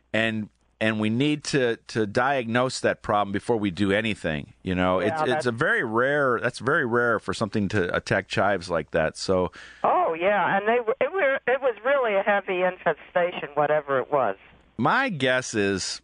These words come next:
Speaker 1: my guess is they're gonna pop up from the roots. I've never really, I've actually, in all my years of gardening, I've never seen chives killed. So, uh, <laughs> l-,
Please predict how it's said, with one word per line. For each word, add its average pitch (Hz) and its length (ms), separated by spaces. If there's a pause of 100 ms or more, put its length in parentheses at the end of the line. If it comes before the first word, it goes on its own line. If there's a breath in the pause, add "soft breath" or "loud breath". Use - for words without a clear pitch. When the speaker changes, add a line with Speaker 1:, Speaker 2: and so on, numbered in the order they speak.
(140)
Speaker 1:
my 202 100
guess 120 340
is 87 120
they're 135 100
gonna 98 140
pop - 320
up - 140
from 87 180
the 82 80
roots. 90 280
I've 98 120
never 120 280
really, 113 320
I've 95 200
actually, 113 380
in 95 140
all 123 180
my 139 140
years 123 320
of 104 80
gardening, 110 280
I've 95 60
never 110 180
seen 101 220
chives 101 380
killed. 87 380
So, 85 300 (640 loud breath)
uh, 90 320 (100)
<laughs> - 80
l-, 131 220